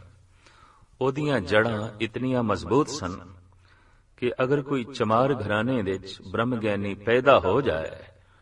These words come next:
ਤੋ ਚਮਾਰ ਹੀ ਅਕਸਰ ਉਸ ਦੇ ਆਲੇ ਦੁਆਲੇ ਬੈਠਦੇ ਸਨ, ਬਾਕੀ ਦੂਰ ਹੀ ਰਹਿੰਦੇ ਸਨ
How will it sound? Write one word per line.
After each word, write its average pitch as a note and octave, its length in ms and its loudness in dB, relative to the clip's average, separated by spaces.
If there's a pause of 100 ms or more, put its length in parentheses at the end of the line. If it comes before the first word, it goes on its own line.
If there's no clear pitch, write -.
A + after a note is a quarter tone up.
(400)
ਤੋ A2 100 -8
ਚਮਾਰ A2+ 540 0
ਹੀ A#2 280 -2
ਅਕਸਰ F2 460 -6 (140)
ਉਸ G#2 180 -6
ਦੇ G#2 220 -2
ਆਲੇ G2+ 300 0
ਦੁਆਲੇ F#2 340 0
ਬੈਠਦੇ F2 520 -2
ਸਨ, F2 200 -6 (840)
ਬਾਕੀ G#2+ 680 2 (500)
ਦੂਰ A2 300 2
ਹੀ D3 120 4
ਰਹਿੰਦੇ F2+ 300 -2
ਸਨ F2 260 -8